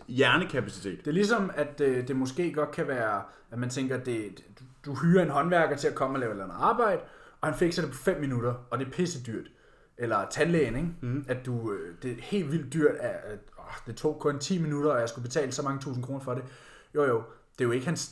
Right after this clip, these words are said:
Speaker 2: tid, du betaler for.
Speaker 1: Det er arbejdet.
Speaker 2: Det er jo arbejdet og den viden. De, de er uddannet ti år for at kunne lave det arbejde på fem minutter.
Speaker 1: Mhm.
Speaker 2: Ikke?
Speaker 1: Det er
Speaker 2: Eller
Speaker 1: det,
Speaker 2: også,
Speaker 1: du betaler for.
Speaker 2: eller også kunne du have betalt en, en tiende del af det, og så har det taget ham ti gange så lang tid at lave det.
Speaker 1: Og så har han stjålet alt din pant også.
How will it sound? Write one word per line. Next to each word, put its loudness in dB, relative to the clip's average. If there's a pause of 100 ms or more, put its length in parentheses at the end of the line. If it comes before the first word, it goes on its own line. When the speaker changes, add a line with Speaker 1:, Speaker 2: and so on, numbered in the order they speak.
(140)
Speaker 2:
tid, 2 (180)
du -4
betaler -2
for. -12
Speaker 1:
Det 4
er 2
arbejdet. 0
Speaker 2:
Det 4
er 4
jo -2
arbejdet 6
og -2
den 4
viden. 2
De, -10 (160)
de 0
er 2
uddannet 6 (140)
ti 6
år 4
for 2
at 2 (260)
kunne 2
lave 6
det 4
arbejde 2
på -10
fem 0
minutter. -6 (120)
Speaker 1:
Mhm. 0
Speaker 2:
Ikke? -2
Speaker 1:
Det -4
er -2 (400)
Speaker 2:
Eller 4
Speaker 1:
det, 12
Speaker 2:
også, 10
Speaker 1:
du 2
betaler 2
for. -4
Speaker 2:
eller 6
også 4
kunne 0
du 6
have -4
betalt 0
en, -6 (880)
en -4
tiende 4
del 2
af 6
det, 2
og 0
så 0
har 2
det -4
taget 0
ham -2
ti 4
gange 2
så 0
lang -2
tid -6
at -2
lave -2
det. -8 (340)
Speaker 1:
Og -6
så 4
har 12
han 8
stjålet 8
alt 6
din 2
pant 0
også. -2